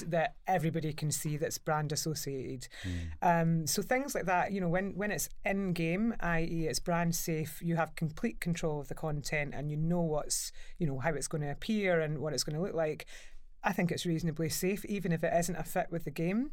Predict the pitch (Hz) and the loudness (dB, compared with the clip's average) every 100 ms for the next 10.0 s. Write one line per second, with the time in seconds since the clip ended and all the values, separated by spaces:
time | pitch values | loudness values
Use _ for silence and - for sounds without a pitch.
0 | - 165 156 151 156 151 - - - 226 | 0 4 4 4 2 -2 -8 -14 -2 2
1 | 170 160 - 175 180 175 170 180 165 160 | 2 2 -2 0 0 0 0 2 2 0
2 | 151 151 151 165 160 151 156 147 117 151 | -2 0 0 0 0 0 -4 -4 -4 -4
3 | 151 151 156 160 151 151 - 175 156 147 | -2 -2 -2 -2 -2 -2 0 2 0 -2
4 | 147 135 131 135 - 143 143 - - - | -4 -4 -6 -8 -4 -2 -2 -4 -10 -14
5 | - - 165 151 151 147 - - - 165 | -12 0 4 4 2 -2 -6 -10 -2 0
6 | 160 196 160 - 175 175 220 196 - 202 | 2 0 0 -4 -4 0 0 0 0 2
7 | 190 170 151 196 - - 165 160 160 160 | 4 4 4 0 -4 -2 0 2 2 0
8 | - - 170 180 180 175 175 165 - 156 | -4 0 2 4 2 2 2 2 0 -2
9 | 170 156 269 - 156 170 196 175 151 | -2 0 0 0 -2 -2 0 0 0